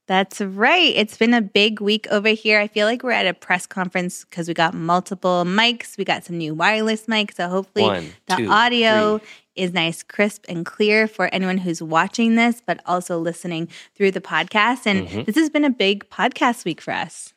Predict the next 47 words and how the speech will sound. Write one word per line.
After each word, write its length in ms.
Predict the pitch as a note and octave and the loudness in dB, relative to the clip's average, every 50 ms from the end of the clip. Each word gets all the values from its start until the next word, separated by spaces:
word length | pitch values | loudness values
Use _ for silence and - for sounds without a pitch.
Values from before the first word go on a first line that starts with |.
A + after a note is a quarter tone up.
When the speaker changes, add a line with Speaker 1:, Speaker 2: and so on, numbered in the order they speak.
| _ _ - | _ _ 0
Speaker 2:
Yeah, 360 | A#2+ C3 C3 B2+ A#2 A2+ G#2+ A2 | 4 4 4 4 4 2 0 0
my 160 | A#2+ A#2 B2 | 0 0 2
brain 260 | C3 A#2+ B2+ C#3 C#3 | 4 4 2 2 2
feels 240 | C3 - C3+ A2+ G#2 | 2 0 0 2 2
like 160 | G#2 F#2+ E2+ | 0 0 0
mush. 420 | F2 F#2 A#2 A2 - - - - - - | 0 0 0 0 0 0 -4 -4 -6 -8
Speaker 1:
I 140 | - F#3 F3+ | -6 -4 0
know, 320 | F3+ A3 B3+ A3 E3+ D#3+ - | 2 2 2 2 0 -2 -2
but 80 | - A3 | 0 0
it's 200 | A#3+ A#3 - - | 0 0 0 2
been 180 | B3+ B3 B3 | 2 2 2
fun. 180 | B3 B3 A3 F3+ | 2 0 0 0
This 160 | F#3+ G3+ - | -2 -6 -6
is, 120 | B3+ A#3+ | -2 0
like, 180 | A#3+ A3+ A3 A3 | 0 0 0 0
my 140 | G#3+ G3+ G3 | -2 -2 -2
dream 580 | F3+ E3+ F#3 F#3 F#3+ G3 G3 G3 G3 G3 G3 G3+ - - E3+ | -4 -4 -4 -2 0 0 0 0 0 0 -2 -4 -6 -8 -8
job. 480 | - F3 E3+ E3+ D3 G#2+ G2 - F#3 | -4 0 0 0 0 0 -2 -6 -8
So 160 | - - G#3 | -4 -2 0
I'm 180 | F#3+ F#3 F3+ F#3 | 0 0 0 -2
very 340 | E3 - F#3 F#3 F#3+ F#3+ F#3 | 0 2 2 2 2 2 0
excited. 380 | E3 - - G3 F3+ F3+ F3 | -4 -4 -4 -2 -2 -2 -2
We've 140 | F#3 F3+ F3+ | -2 -4 -4
been 160 | F3+ F3 F3 | -4 -4 -6
filming 560 | F3+ - - - G3 F#3+ F#3 F#3+ F#3 F3+ F3+ F3+ | -8 -8 -4 -2 0 0 0 0 -2 -2 -2 -4
and 80 | F3 | -4
recording 640 | E3+ E3+ - - - G3 F#3 F#3 F3+ F3+ F3 F3+ E3+ - - - - - _ | -6 -6 -8 -6 -2 -2 0 0 0 0 -2 -2 -6 -10 -14 -20 -20 -18 _
our 160 | - F3+ F3 E3+ | -4 -4 -2 0
Waves 420 | F3 G#3 A3 C#4+ E4 F4 E4 D#4 | 2 2 2 4 4 2 0 -2
podcast, 720 | - - B3+ A3 A3 A3 - - A3 G3 G3+ A#3+ A#3+ - | 0 0 2 2 2 0 -2 0 2 2 2 2 0 -4
which 140 | - G3 - | -8 -6 -6
is 140 | F3+ F3+ F#3 | -4 0 0
our 120 | F3+ F3 - | 0 0 0
other 180 | - F#3 G3 F#3+ | 0 -2 -2 -2
podcast 480 | F#3+ - F3+ F3+ - F#3+ F#3 F#3 - | -2 -2 -4 -2 -2 -4 -6 -6 -8
if 60 | F3+ F3 | -8 -4
you 60 | - | -2
Speaker 2:
The 100 | G#2 - | 0 2
Speaker 1:
haven't 200 | G#2 G#2+ G#2 G2 | 2 2 2 0
Speaker 2:
O 20 | F#2 | -2
G 160 | F2 F#2+ G2 | -2 0 0
Speaker 1:
listened 120 | G#2 - | 0 2
Speaker 2:
show. 340 | - - - F2+ E2 D#2+ D#2 | 2 2 2 2 4 2 2
Speaker 1:
to 60 | - | 2
it. 260 | F#3 G#3 A#3 - - | 2 0 0 -2 -6
That's 280 | - F3+ F#3 - - - | -14 -16 -16 -16 -6 -2
right. 320 | F#3+ F3+ G3 A3+ B3+ - | 2 2 2 2 0 -2